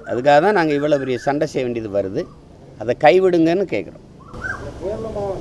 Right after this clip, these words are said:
Speaker 2: கேரள மாநிலம் கண்ணூர் பல்கலைக்கழகத்துல ஆர் எஸ் எஸ் தலைவர்களோட, அஹ், வரலாறு வந்து பாடப்புத்தகத்துல சேர்க்கப்பட்டிருக்கு.
Speaker 1: அது கம்யூனிஸ்ட் கட்சிக்காரங்க பேசணும்,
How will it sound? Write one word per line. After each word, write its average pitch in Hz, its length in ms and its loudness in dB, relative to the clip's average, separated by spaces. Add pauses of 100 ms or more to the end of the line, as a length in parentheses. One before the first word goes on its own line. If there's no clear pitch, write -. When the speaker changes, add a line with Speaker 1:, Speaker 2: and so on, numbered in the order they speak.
Speaker 2:
கேரள 214 300 -6
மாநிலம் 196 440 -4
கண்ணூர் 208 380 -4 (120)
பல்கலைக்கழகத்துல 180 760 -4 (520)
ஆர் - 160 -4
எஸ் - 60 -2
எஸ் - 260 -6
தலைவர்களோட, 185 600 -4
அஹ், 147 1040 -10
வரலாறு 190 340 -4
வந்து 180 180 -4
பாடப்புத்தகத்துல 175 880 -6
சேர்க்கப்பட்டிருக்கு. - 2250 -6
Speaker 1:
அது 135 120 -4
கம்யூனிஸ்ட் 170 420 0
கட்சிக்காரங்க 135 420 -2
பேசணும், 107 460 -4